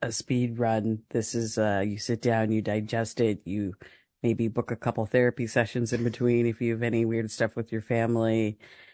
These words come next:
You go back and reread some of the interstitial sections, uh, especially sort of the, the Johnny side story. Um,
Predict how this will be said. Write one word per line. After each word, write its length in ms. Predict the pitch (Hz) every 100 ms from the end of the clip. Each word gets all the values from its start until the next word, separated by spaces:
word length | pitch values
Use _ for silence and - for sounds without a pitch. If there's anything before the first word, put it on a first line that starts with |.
| _ _
You 200 | 120 113
go 180 | 127 117
back 540 | 107 117 120 117 -
and 340 | 113 110 104 -
reread 640 | - 117 113 110 113 113 107 -
some 220 | - 117
of 80 | 113
the 120 | 113
interstitial 640 | 120 120 110 - 113 - 107
sections, 800 | - 110 - 117 110 110 107 - - - - _
uh, 180 | 110 101
especially 420 | 104 - 117 117
sort 220 | 110 - 117
of 140 | 110
the, 180 | 110 107 - -
the 120 | 117
Johnny 420 | 110 120 120 117
side 340 | 113 110 110
story. 840 | 107 120 117 113 113 110 107 110 _ _
Um, 400 | 117 107 104 110